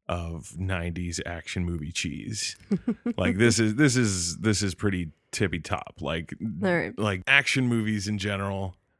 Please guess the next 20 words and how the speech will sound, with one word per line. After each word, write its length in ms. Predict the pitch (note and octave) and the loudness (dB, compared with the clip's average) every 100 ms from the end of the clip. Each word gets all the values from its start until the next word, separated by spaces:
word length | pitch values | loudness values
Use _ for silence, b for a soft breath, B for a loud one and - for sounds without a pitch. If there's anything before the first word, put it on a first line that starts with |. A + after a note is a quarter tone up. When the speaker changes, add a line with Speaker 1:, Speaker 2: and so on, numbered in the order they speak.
| _ _ - | _ _ 0
Speaker 1:
tend 220 | G#2 G2+ | 4 4
to 60 | G2 | 4
Speaker 2:
Mm-hmm. 60 | |
Speaker 1:
have 100 | G#2 | 2
a 60 | F#2+ | 2
lot 180 | G2 F#2+ | 0 0
of 80 | F2+ | -2
cheese 340 | G#2 F#2+ F2+ | 0 0 -2
to 140 | - F#2+ | -2 -2
them. 340 | F2+ F2 F2 | -2 -4 -6
Some 220 | - G#2+ F#2+ | -4 -2 -2
of 140 | F2+ | -2
them 420 | F2 F2+ F2 F2 - | -2 -2 -4 -6 -6
just 180 | F#2 F2 | -6 -4
balance 360 | F#2 F2 F2 - | -4 -4 -6 -6
it 100 | F#2 | -4
better 180 | F2 F2 | -2 -2
than 120 | F2 | -2
others 460 | F2 F2 F2 F2 - | -4 -4 -4 -6 -4
Speaker 2:
Yeah. 300 | F3+ - | -4 -2